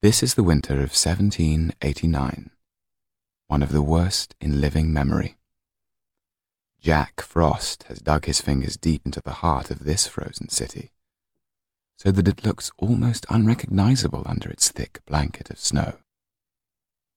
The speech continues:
All still appears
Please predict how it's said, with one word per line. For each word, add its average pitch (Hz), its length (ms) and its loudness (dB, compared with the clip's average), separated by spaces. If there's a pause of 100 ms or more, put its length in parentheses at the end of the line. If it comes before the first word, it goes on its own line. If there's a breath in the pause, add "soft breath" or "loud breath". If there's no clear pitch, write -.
(540)
All 110 500 4
still 87 400 0
appears 87 880 0